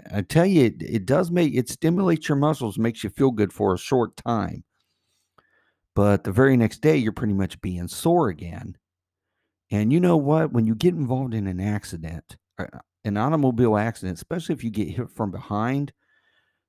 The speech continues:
your body is never the same. Your body will never be the same as it was before. It just gets worse, basically. But, um, I don't know if I would try this pen.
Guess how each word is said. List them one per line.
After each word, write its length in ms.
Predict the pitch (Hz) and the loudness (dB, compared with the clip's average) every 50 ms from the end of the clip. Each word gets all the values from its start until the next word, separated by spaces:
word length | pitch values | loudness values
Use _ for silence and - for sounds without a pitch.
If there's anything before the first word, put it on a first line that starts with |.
| _ _ - | _ _ -4
your 120 | 131 151 | -2 -2
body 380 | 151 175 170 185 202 180 151 127 | 0 -2 -2 -2 0 0 0 0
is 120 | 104 95 | 0 2
never 280 | 107 113 123 117 113 107 | 2 0 2 0 -2 -4
the 140 | 85 98 98 | -4 -4 -6
same. 480 | - - - 98 90 82 78 - - - _ _ _ _ _ _ _ _ _ _ _ _ _ _ | -6 -4 -4 -4 -4 -4 -8 -10 -14 -20 _ _ _ _ _ _ _ _ _ _ _ _ _ _
Your 140 | _ 104 123 | _ -6 -2
body 300 | 123 139 127 151 156 131 | -2 -2 -2 0 -2 -2
will 160 | 101 95 98 | -2 -2 -2
never 320 | 92 92 123 151 156 151 139 | 0 2 2 2 2 2 2
be 140 | 135 147 135 | 4 2 2
the 100 | 120 113 | 2 0
same 340 | - - 139 127 117 104 | -2 -2 0 0 2 0
as 140 | 101 90 98 | 0 0 -2
it 80 | 92 85 | -4 -2
was 260 | 92 101 107 107 92 | 0 0 2 0 0
before. 640 | 80 85 82 - - 117 113 101 87 80 73 - _ _ _ _ _ _ _ _ _ _ _ _ | -4 -8 -10 -6 -4 -2 -2 -2 -2 -6 -8 -10 _ _ _ _ _ _ _ _ _ _ _ _
It 80 | - 92 | -8 -4
just 220 | 110 110 - - | -4 -4 -4 -4
gets 220 | - 98 - - | -6 -6 -6 -8
worse, 540 | - 90 110 139 131 95 85 - - - - _ _ _ _ _ | -4 2 4 4 4 4 0 -4 -10 -16 -18 _ _ _ _ _
basically. 640 | - 98 92 85 - 87 80 - - - - 85 - _ _ _ _ _ _ _ _ _ _ _ _ _ _ _ _ _ _ _ _ _ _ _ _ _ _ _ _ _ - | -4 -4 -4 -2 -4 -8 -10 -10 -12 -12 -12 -14 -18 _ _ _ _ _ _ _ _ _ _ _ _ _ _ _ _ _ _ _ _ _ _ _ _ _ _ _ _ _ -2
But, 180 | 113 113 113 | 0 0 2
um, 420 | 110 107 104 104 98 92 85 - - _ _ _ | 2 0 0 0 -2 -4 -6 -10 -16 _ _ _
I 80 | 156 | -2
don't 160 | 170 208 185 | 0 0 2
know 80 | 156 139 | 2 2
if 140 | 120 - 131 | 2 2 2
I 80 | 120 | 2
would 160 | 107 98 85 - | 2 0 -4 -6
try 320 | - - 101 101 101 92 | -4 -2 0 0 0 0
this 220 | 85 90 87 - | -2 -4 -6 -6
pen. 500 | - - 98 104 98 98 98 101 101 104 | -10 -6 -4 -2 0 0 0 -2 -2 -4